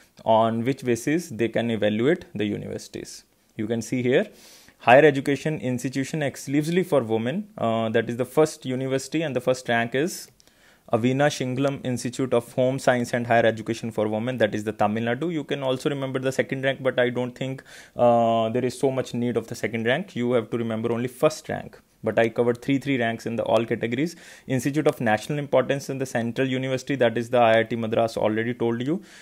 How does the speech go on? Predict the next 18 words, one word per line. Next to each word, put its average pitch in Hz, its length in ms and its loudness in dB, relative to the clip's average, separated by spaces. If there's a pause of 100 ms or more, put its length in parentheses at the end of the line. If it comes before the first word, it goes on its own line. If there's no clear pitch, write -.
(140)
Uh, 120 180 4
government 127 440 6
and 147 120 0
government 127 380 4
aided 120 280 0
university, 135 440 -2
that 123 220 2
is 123 80 -2
the 123 80 0
Institute 120 420 -2
of - 160 -4
Chemical 117 380 2
Technology. 104 640 -4 (160)
Institute 117 520 -4
of 117 220 0
Chemical 107 480 0
Technology, 107 560 -4
Maharashtra. 101 760 -4